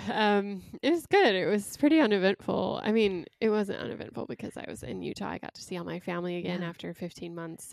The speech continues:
Speaker 1: apart for the most part, and, um, my sister graduated law school the same day, so we had a big get-together celebration,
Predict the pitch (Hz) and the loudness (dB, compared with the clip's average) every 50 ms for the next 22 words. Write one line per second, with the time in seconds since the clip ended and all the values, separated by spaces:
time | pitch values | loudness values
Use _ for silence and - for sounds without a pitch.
0 | - - 185 - - - 196 185 185 190 185 180 - - _ - - - - 208 | -16 -16 -16 -12 -4 0 2 2 2 2 0 0 -2 -4 _ -12 -8 -2 -2 0
1 | 185 185 180 180 180 185 185 - - - 190 185 180 180 180 175 180 - - - | 0 0 0 0 0 -2 -2 -4 -4 -2 0 2 2 2 2 0 -2 -4 -6 -8
2 | 175 170 170 165 165 165 165 170 170 - - - - 139 - - 185 _ _ _ | -8 -8 -8 -8 -10 -10 -10 -10 -8 -8 -8 -10 -12 -14 -16 -20 -20 _ _ _
3 | _ _ - - - - _ - - - - _ _ _ 208 185 185 175 - - | _ _ -20 -20 -20 -20 _ -20 -20 -20 -20 _ _ _ -6 -6 -6 -6 -6 -8
4 | 175 - - 185 175 - - 170 170 170 165 - 175 175 170 170 170 170 - 180 | -8 -6 -6 -6 -6 -4 -4 -2 -2 -4 -4 -6 -8 -8 -8 -8 -10 -10 -6 -2
5 | 202 226 226 226 233 226 - - 240 233 220 220 226 226 226 - 233 220 220 220 | 2 2 4 2 2 0 -4 -6 -4 -4 -2 -2 -2 -4 -4 -4 -4 -4 -4 -2
6 | 214 208 214 208 208 208 208 208 - 214 190 185 190 190 185 170 170 - 185 175 | 2 2 4 4 4 2 2 0 -2 -4 -2 -2 0 -2 -2 -2 -4 -2 -2 -2
7 | 180 180 196 208 196 - - 202 214 196 190 190 185 185 180 180 180 180 - - | -2 0 -2 -2 -2 -2 -4 -2 0 0 2 2 2 0 0 -2 -4 -4 -6 -6
8 | 185 180 180 180 175 - 185 185 180 180 180 - - 185 175 180 180 180 185 175 | -4 -4 -4 -4 -4 -4 -4 -4 -4 -4 -6 -6 -6 -6 -4 -4 -4 -6 -6 -8